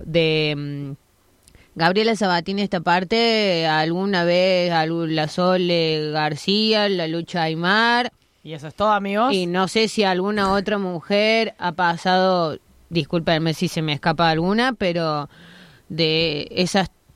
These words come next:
Speaker 1: tres mujeres que fueron muy importantes en la historia del deporte argentino,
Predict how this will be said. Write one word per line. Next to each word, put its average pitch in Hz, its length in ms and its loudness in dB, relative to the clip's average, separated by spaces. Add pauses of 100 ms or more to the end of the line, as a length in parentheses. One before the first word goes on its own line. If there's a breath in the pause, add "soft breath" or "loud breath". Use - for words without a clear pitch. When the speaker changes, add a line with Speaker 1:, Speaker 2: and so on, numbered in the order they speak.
(420)
Speaker 1:
tres 233 200 2
mujeres 214 520 0
que 185 100 -6
fueron 190 480 0
muy 233 280 2
importantes 185 540 0
en 180 120 0
la 175 40 0
historia 180 340 2
del 170 180 0
deporte 175 340 0
argentino, 220 680 0